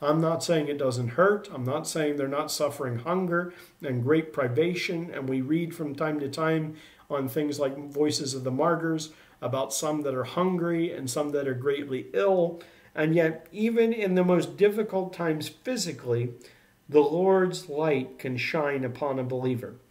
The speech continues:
And that's the wonderful thing, that we walk in the light with him, First John one tells us. So even in a prison, the Lord is there, and it's a wonderful thing. And many times we read,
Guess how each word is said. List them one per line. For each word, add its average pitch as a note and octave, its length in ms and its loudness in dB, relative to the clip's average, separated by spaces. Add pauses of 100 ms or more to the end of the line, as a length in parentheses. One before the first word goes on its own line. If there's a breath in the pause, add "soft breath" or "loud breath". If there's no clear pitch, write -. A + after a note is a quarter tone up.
(240 soft breath)
And C3 100 -4
that's C3+ 180 -2
the C#3+ 100 0
wonderful D#3+ 540 0
thing, C3+ 280 -2 (360 loud breath)
that D3 240 2
we D3+ 160 2
walk D#3 540 -2
in D3 320 -6
the C#3+ 80 2
light C3+ 400 0
with C#3+ 220 -2
him, A2+ 180 -4
First C3 320 -4
John C3 320 -4
one C3+ 400 -2
tells B2+ 340 0
us. A2 240 -10 (320 loud breath)
So D3+ 180 6
even G#3 280 4
in F#3+ 100 6
a D#3 60 2
prison, D#3 800 4 (360 loud breath)
the D#3 140 4
Lord F3 500 6
is C#3+ 320 0
there, C#3 360 2 (200)
and C#3 140 -4
it's C#3 160 -4
a C#3+ 60 0
wonderful D#3 440 0
thing. C#3 300 0
And A#2+ 120 0
many D3 240 0
times C#3+ 420 -2 (420 loud breath)
we C#3+ 160 0
read, D3+ 460 2